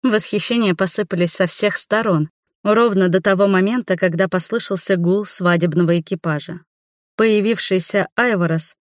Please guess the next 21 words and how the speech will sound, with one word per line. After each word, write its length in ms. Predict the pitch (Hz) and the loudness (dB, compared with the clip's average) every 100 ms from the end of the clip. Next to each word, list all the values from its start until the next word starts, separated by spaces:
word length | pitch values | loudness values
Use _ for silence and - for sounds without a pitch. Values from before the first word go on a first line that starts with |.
| _ | _
сорвал 440 | - - 220 226 233 | -4 0 2 4 2
восхищённые 760 | 190 - 208 - 208 202 202 | 0 0 -4 0 2 2 2
вздохи 460 | 190 180 202 220 226 | 2 2 0 0 -2
женской 480 | 180 190 190 - 196 | 0 0 -2 -2 -2
половины 460 | 180 175 160 165 165 | 2 2 2 2 2
гостей. 580 | 185 - - 156 147 - _ _ _ _ _ | 0 -2 -4 -4 -6 -14 _ _ _ _ _
«Ещё 560 | 294 262 294 - 196 175 | 2 4 2 2 2 2
бы, 220 | 190 185 - _ _ - | 2 -2 -4 _ _ 0
он 240 | 262 233 | 4 4
и 80 | 220 | 2
так 300 | - 196 220 | 2 -2 -2
хорош 380 | - 208 190 175 | 0 2 2 0
собой!» 520 | - 196 175 170 160 _ _ _ - | 0 0 2 -2 -4 _ _ _ -2
а 120 | 233 | 0
тут 240 | - 226 175 | 0 -2 0
ещё 340 | 190 - 196 | -2 2 0
в 80 | - | -2
чёрном 560 | - 214 220 196 196 | -2 2 2 2 2
торжественном 960 | 170 202 185 170 208 - 202 214 208 196 | 2 2 2 0 0 -2 -2 2 4 4
мундире 480 | 190 196 170 202 190 | 4 2 2 2 2
некроманта. 840 | 185 175 202 190 151 147 156 156 | 0 0 0 2 0 -2 -10 -12